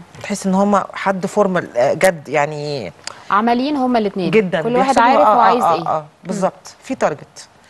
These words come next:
Speaker 1: آه، آه، العقرب مع الجوزاء، آه، ما ينفعوش. في الأول بس هيضحكوا على بعض، بس بعد كده مش هينفعوا.
Speaker 2: مم.
Speaker 1: اوكي. آه، العقرب مع ال-، آه، السرطان، آه، ينفعوا،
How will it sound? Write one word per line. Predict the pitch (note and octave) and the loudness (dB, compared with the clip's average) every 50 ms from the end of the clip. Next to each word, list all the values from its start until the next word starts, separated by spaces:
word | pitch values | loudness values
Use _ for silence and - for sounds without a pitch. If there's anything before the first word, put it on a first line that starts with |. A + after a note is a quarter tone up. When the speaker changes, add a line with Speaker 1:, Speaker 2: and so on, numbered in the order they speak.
| - - - - - _ _ - | -20 -20 -20 -20 -20 _ _ -2
Speaker 1:
آه، | - F3+ F#3 F#3 F3+ | 0 2 4 4 2
آه، | - - F3 F#3+ F3 - - | 2 2 2 2 2 2 2
العقرب | F#3 G3+ F#3+ G#3+ B3+ - A3+ G#3 F#3 E3 E3+ | 2 2 2 2 2 2 2 0 -2 -2 -2
مع | G3 G#3+ A3 G#3+ G#3 G3+ | -2 0 2 0 0 -2
الجوزاء، | F#3+ F#3+ F#3 F3+ F3+ F3+ F3+ F3+ F3+ F3 E3+ F#3 F#3 F#3+ E3 G3+ A#3 C#4+ D4+ - - - - _ _ _ _ _ _ _ _ _ - | -2 -2 -2 0 0 0 0 -2 -2 0 0 0 0 0 0 0 0 0 0 -2 -8 -18 -20 _ _ _ _ _ _ _ _ _ -4
آه، | - F3 F#3 F3+ | -2 0 0 0
ما | F3+ F#3 | 0 -2
ينفعوش. | F#3 F3+ - E3+ D#3 D3+ - - - - - - - - - - - - | -4 -4 -6 -8 -10 -10 -12 -16 -18 -20 -20 -20 -20 -20 -20 -20 -20 -8
في | - - | -6 -4
الأول | G#3 - - - C#4 C4+ C4 | -2 0 0 2 2 2 0
بس | G#3+ C4 C#4 - | 0 -2 -2 -2
هيضحكوا | B3+ A3 - - C4+ B3+ - C4 | -4 -4 -2 -2 -4 0 2 2
على | A3+ G3+ F#3+ | 2 2 2
بعض، | G3 B3+ C#4+ | 2 0 0
بس | A3 G3 F3 - - - | 0 -2 -4 -6 -6 -6
بعد | F3 E3+ | -6 -4
كده | - G3 | -4 -4
مش | F3+ - - | -6 -6 -10
هينفعوا. | C#3+ D3+ - - - | -12 -12 -10 -10 -10
Speaker 2:
مم. | F#3+ F3 E3 D3+ - - - _ - | -10 -10 -12 -14 -18 -20 -16 _ -8
Speaker 1:
اوكي. | - - - G3+ G#3+ C4 - - - - - - - - - - - - - | -8 -4 -2 -4 -4 -4 -8 -14 -20 -20 -20 -20 -20 -20 -20 -20 -20 -10 -2
آه، | - F#3 F#3 F#3 F#3 - - | 2 2 4 4 2 2 2
العقرب | G3+ G#3 G3+ A#3+ - - G3+ G3+ F3 D#3+ | 2 4 4 4 4 2 2 0 -2 -2
مع | F#3+ G#3+ A3 A3 G#3+ | -2 0 0 2 0
ال-، | G#3 G3 F#3+ F#3+ | 0 -2 -2 -2
آه، | F#3 F3+ F3+ F3 F3 F3 F3 F3 F3 F3 F3 F3 F3 F3 - F3 F3 F3 G3 | 0 0 0 0 -2 -2 -2 -4 -4 -4 -4 -4 -4 -4 -6 -6 -2 -2 -4
السرطان، | F#3 - - G3 F#3+ - A3+ A3 C4 D#4 F4 - - - - - - - - _ - | -2 0 0 0 0 2 2 0 0 -2 -4 -10 -16 -20 -20 -20 -20 -20 -20 _ -4
آه، | - F3+ F#3+ F#3+ F#3+ F#3 F#3 F3+ F3+ F3+ F3+ F3+ F#3 F#3 F#3 - - | 0 2 4 4 4 2 2 0 0 0 -2 0 0 0 -2 -2 -4
ينفعوا، | - G3+ G#3+ A3 G#3 - - C4+ C#4 D#4 E4 F#4 F#4 | -2 0 0 0 -2 0 2 4 4 4 4 2 0